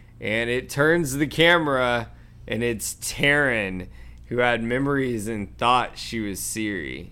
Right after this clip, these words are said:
So, wow, what a wild turn of events. I didn't see that coming. What do you think?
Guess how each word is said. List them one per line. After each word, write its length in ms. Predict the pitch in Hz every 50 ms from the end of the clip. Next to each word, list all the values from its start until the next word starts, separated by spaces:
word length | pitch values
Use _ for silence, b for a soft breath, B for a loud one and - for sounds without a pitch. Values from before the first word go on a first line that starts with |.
| - -
So, 380 | - - - 120 113 110 104
wow, 460 | 101 95 92 101 110 123 131 120 107 101
what 160 | 104 147 202
a 60 | 233
wild 420 | 214 160 135 131 135 175 185 180 135
turn 300 | - 151 147 151 143 131
of 60 | 113
events. 320 | 104 101 127 135 113 98 113
I 220 | 107 113 131 160
didn't 260 | 175 156 165 151 139
see 120 | - - 131
that 180 | 110 92 78 -
coming. 340 | - 101 98 85 78 82 87
What 140 | 92 98
do 60 | 95 95
you 40 | 92
think? 220 | 92 87 82 82